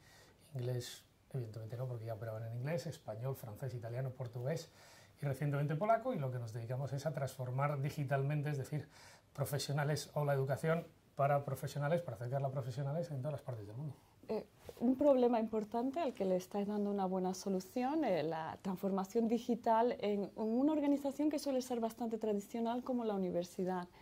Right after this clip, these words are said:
Speaker 2: Eh, ¿quién está en tu equipo para hacer esta, este, este gran proyecto?
Speaker 1: Pues en mi equipo están gente con una actitud infinita, con un optimismo cuasi infinito, que se levantan todos los días a las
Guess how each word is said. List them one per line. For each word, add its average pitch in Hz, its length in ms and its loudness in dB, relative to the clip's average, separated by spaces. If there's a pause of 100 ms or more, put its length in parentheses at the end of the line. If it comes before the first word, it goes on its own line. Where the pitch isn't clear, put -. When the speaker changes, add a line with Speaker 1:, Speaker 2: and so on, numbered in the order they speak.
(460)
Speaker 2:
Eh, 233 160 2
¿quién 349 200 8
está 427 200 -2
en 311 100 8
tu 277 80 6
equipo 190 400 4
para 185 180 0
hacer 220 220 2
esta, 220 320 4
este, 196 480 2
este 208 200 0
gran 214 200 4
proyecto? 185 480 0 (580)
Speaker 1:
Pues 127 200 -4
en 123 120 -2
mi 117 80 -2
equipo 185 460 -2
están 175 320 0
gente 170 340 -2
con 147 240 0
una 156 160 4
actitud 151 600 -2
infinita, 170 720 2
con 127 220 -2
un 147 200 0
optimismo 147 880 0 (140)
cuasi 147 300 4
infinito, 165 680 2 (500)
que 123 100 -6
se 123 140 -4
levantan 135 440 2
todos 139 220 0
los 131 160 0
días 139 440 2
a 123 100 -2
las 120 360 -4